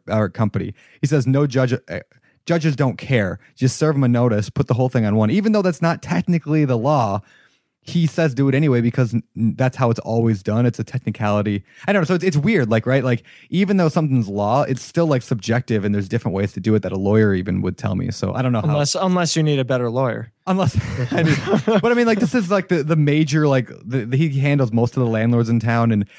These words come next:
Speaker 1: I
Speaker 2: Yeah.
Speaker 1: think it's, like, in our local area, that's just not how it's done. That's just, nobody does it that way. And even though it might be a law in Seattle, or they might care up there, the judges in our area don't. And he knows that I didn't. So I don't know. It's, uh,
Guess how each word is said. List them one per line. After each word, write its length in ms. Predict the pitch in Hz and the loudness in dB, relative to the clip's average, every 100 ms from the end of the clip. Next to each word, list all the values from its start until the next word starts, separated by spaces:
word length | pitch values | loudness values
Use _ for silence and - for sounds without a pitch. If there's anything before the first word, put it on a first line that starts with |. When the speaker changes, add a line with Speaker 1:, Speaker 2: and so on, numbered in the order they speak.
| - | -6
Speaker 1:
I 40 | - | -2
Speaker 2:
Yeah. 40 | |
Speaker 1:
think 140 | 175 190 | 0 0
it's, 120 | - | 0
like, 180 | 156 - | -2 0
in 100 | 147 | 0
our 160 | 143 139 | 2 2
local 320 | 123 131 123 | 2 0 0
area, 420 | 104 113 143 165 - - | 0 2 2 0 -4 -4
that's 140 | 143 | 0
just 140 | 147 - | 0 0
not 140 | 120 | -2
how 140 | 113 113 | 0 0
it's 120 | 104 | 0
done. 300 | - 139 90 | -2 -2 -2
That's 180 | 98 - | -6 -4
just, 220 | 110 - _ _ _ _ - | -4 -6 _ _ _ _ -6
nobody 440 | 123 123 120 120 | 0 0 2 0
does 180 | 110 120 | 0 0
it 80 | 123 | -2
that 140 | 101 92 | -6 -6
way. 260 | 90 101 - - _ - | -4 -6 -8 -20 _ -10
And 260 | 101 104 | -4 -2
even 200 | 98 120 | 0 2
though 100 | 127 | 2
it 60 | 110 | 2
might 180 | 113 113 | 0 2
be 120 | 120 | 2
a 60 | 107 | 2
law 220 | 104 104 | 0 0
in 100 | 104 | 0
Seattle, 580 | - 101 95 123 135 - | -2 -6 -2 0 -2 -2
or 180 | 107 104 | -2 -2
they 140 | 101 | -2
might 180 | 101 92 | -4 -4
care 260 | - 101 104 | -4 -2 -2
up 120 | 98 | -2
there, 160 | 92 104 | -4 -2
the 80 | 101 | -2
judges 320 | 110 104 98 | -2 -2 -2
in 80 | 95 | -2
our 100 | 95 | -2
area 180 | 92 92 | -4 -2
don't. 240 | 104 101 | -2 -2
And 120 | 107 | 0
he 120 | 127 | 0
knows 240 | 165 120 117 | 2 2 2
that 140 | 117 | 0
I 140 | 92 101 | -2 -4
didn't. 300 | 120 104 101 | -2 -2 -2
So 240 | - 104 - - _ _ _ - | -4 -6 -6 -14 _ _ _ -6
I 80 | 135 | 0
don't 80 | 131 | 2
know. 140 | 107 | 2
It's, 220 | 101 113 - _ _ _ _ _ | 2 -2 -10 _ _ _ _ _
uh, 380 | - 101 - 123 | -14 -12 -10 -8